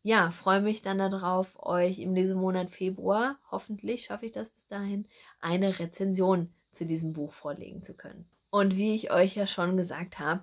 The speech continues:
Liebe interessiert mich als Thema. Und als ich dann auf dem Kanal vom Belletristik-Basti dieses Buch hier gesehen habe,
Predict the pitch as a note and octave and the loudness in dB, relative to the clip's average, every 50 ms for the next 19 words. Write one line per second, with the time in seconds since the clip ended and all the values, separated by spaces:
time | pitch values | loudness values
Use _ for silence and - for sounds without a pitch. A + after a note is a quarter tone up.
0 | - - - F3 F3 F3+ G3 G#3 G3+ G#3 F#3+ E3+ - F3 F3 - - F3 F3 - | -6 -10 -8 -6 -2 0 0 0 2 4 4 4 4 2 -4 -6 -8 -12 -12 -8
1 | - F3 E3+ - - E3 E3 F3+ - - D3+ C#3 D#3+ - - - - - D#3+ D#3+ | -6 -6 -6 -6 -6 -10 -10 -10 -10 -12 -10 -10 -10 -10 -12 -14 -10 -8 -6 -6
2 | D3+ D3 D3+ D#3 - - D#3+ E3+ E3+ F3 - - F3 F3 F3 F#3 F#3+ F#3 - F3+ | -6 -6 -6 -6 -6 -6 -6 -6 -6 -6 -6 -6 -8 -6 -6 -6 -8 -8 -8 -8
3 | E3 E3+ - - - E3 E3+ - - F3 F3 F3+ - - E3 E3 D#3+ D#3 D#3+ E3 | -8 -8 -8 -8 -8 -8 -8 -6 -6 -8 -8 -8 -8 -8 -8 -6 -6 -6 -4 -4
4 | E3+ F3 F3 - - - E3 D#3+ D#3+ D#3 E3 E3+ E3 D#3+ D#3+ F3 F3+ - - - | -6 -6 -8 -10 -12 -10 -10 -8 -8 -8 -8 -6 -4 -4 -4 -4 -6 -8 -8 -10
5 | C4 C#4 - - - D3+ - _ - - - - - _ - F3 G3+ C4 D4+ - | -10 -10 -10 -12 -14 -16 -16 _ -20 -20 -20 -20 -20 _ -8 -6 -4 -4 -6 -6
6 | - - - - - _ - A#3+ C4+ D4+ D#4+ B3+ A3 A#3 C4 B3+ - - A3 A#3+ | -10 -20 -20 -20 -18 _ 0 4 6 6 6 8 8 6 6 6 2 -8 -6 -4
7 | B3 B3 - - - F#3+ F#3 F3+ F3+ F3+ F3 F3 F3 E3+ D3+ D#3+ D#3+ E3 E3 E3 | -4 -4 -4 -4 -2 2 4 4 4 4 2 0 -2 -2 -6 -6 -6 -8 -6 -6
8 | E3 G#3 | -6 -6